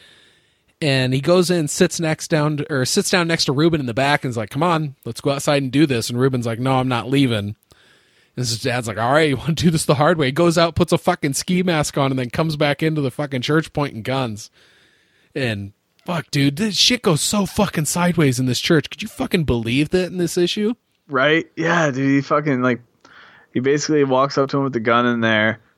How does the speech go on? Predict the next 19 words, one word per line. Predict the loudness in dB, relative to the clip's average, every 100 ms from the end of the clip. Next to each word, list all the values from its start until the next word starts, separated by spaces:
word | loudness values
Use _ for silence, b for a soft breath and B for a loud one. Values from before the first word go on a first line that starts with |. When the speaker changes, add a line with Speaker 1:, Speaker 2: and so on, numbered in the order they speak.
| _ -2
Speaker 2:
The | 2 2 2
preacher's | 0 -2 0 0 0
trying | 2
to, | 2
like, | 2
tell | 2 0
him | 0
to |
calm | -2 0 2
down, | 2 2
like, | 2
this | 0 -4
is |
a | -6
place | 0 0 0
of | -2
God. | 0 2 2 0 -4
<laughs> | -12 -20 _ _ -4 0
And | 2 0 -2